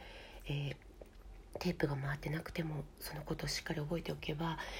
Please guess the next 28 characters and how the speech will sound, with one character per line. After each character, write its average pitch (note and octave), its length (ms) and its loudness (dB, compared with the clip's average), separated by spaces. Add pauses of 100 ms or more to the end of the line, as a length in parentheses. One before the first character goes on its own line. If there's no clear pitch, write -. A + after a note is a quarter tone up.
(160)
え - 20 -2
ー、 D3 40 0
そ - 120 -2
こ E3 140 2
も E3 80 0
記 - 180 4
事 D#3+ 140 2
に D3 80 0
で D3 80 -6
き - 180 -2
る D3 60 0
と D3 140 -4
こ - 160 -4
ろ C#3+ 100 0
が、 D3 200 2 (440)
え D3 180 4
ー、 - 60 -10
文 D#3 80 0
章 - 180 -4
の C#3 80 2
い D3 60 0
い - 20 -2
と C#3+ 140 0
こ - 140 -8
ろ - 60 -8
だ C#3+ 160 -2
な C#3+ 240 -2
と - 100 -6